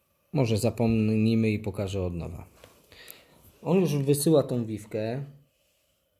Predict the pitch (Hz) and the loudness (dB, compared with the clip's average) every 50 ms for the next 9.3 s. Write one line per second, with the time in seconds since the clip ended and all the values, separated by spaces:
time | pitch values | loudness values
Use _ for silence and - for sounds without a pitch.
0 | _ _ - - 110 113 120 120 123 135 120 110 110 117 117 113 113 113 110 120 | _ _ -12 -8 -4 -2 -2 -2 -2 -2 -4 -2 -2 -2 -2 -2 -2 -4 -4 -6
1 | 107 - 123 113 110 110 110 107 113 113 107 113 - - 110 110 107 107 - 110 | -6 -4 -4 -2 -2 -2 -2 -2 -2 -4 -4 -4 -2 0 0 0 0 -2 -4 -6
2 | - - 110 107 107 107 107 - 107 107 104 107 110 104 104 104 95 98 110 95 | -4 -4 -4 -2 -2 -4 -4 -4 -4 -4 -4 -4 -4 -4 -4 -6 -4 -4 -6 -4
3 | 92 92 92 82 82 80 82 - - _ _ _ _ _ _ _ _ _ _ _ | -4 -4 -4 -4 -6 -8 -10 -12 -18 _ _ _ _ _ _ _ _ _ _ _
4 | _ - - - _ - - 104 95 90 87 - - - 127 135 139 139 135 131 | _ -20 -20 -20 _ -10 -4 -4 -2 -2 -2 -4 -6 -4 -2 2 2 2 2 2
5 | 120 110 - - 85 - - - - _ _ _ _ _ _ _ _ - - 117 | 0 -2 -4 -6 -10 -10 -14 -20 -20 _ _ _ _ _ _ _ _ -4 -2 0
6 | 110 107 117 135 156 139 - - - _ _ _ _ _ _ _ _ _ _ _ | 0 2 0 0 -4 -6 -10 -18 -20 _ _ _ _ _ _ _ _ _ _ _
7 | _ _ _ _ _ _ _ _ _ _ _ _ _ _ _ _ - - - _ | _ _ _ _ _ _ _ _ _ _ _ _ _ _ _ _ -20 -20 -20 _
8 | _ _ - 117 104 110 110 110 104 107 104 101 104 95 98 107 101 98 101 101 | _ _ -10 -8 -4 -2 -2 -2 -2 -4 -4 -6 -6 -8 -6 -4 -4 -2 -2 -2
9 | 104 110 123 127 127 | -2 -4 -4 -6 -8